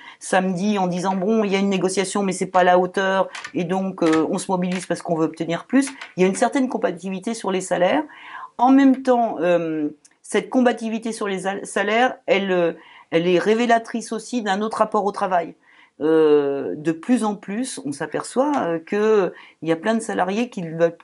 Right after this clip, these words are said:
qui ne veulent plus travailler pour n'importe quel niveau de salaire, mais aussi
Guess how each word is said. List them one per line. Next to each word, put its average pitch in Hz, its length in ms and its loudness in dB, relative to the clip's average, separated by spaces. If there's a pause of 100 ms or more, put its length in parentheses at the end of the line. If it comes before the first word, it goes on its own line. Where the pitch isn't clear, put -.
(100)
qui - 140 -12
ne 180 140 -4
veulent 175 220 -2
plus 170 160 -12
travailler 170 580 0 (560)
pour - 480 -8
n'importe 175 420 -2
quel 190 260 -2
niveau 165 200 -2
de 160 60 -14
salaire, 196 440 2 (360)
mais 175 100 -2
aussi 185 520 -4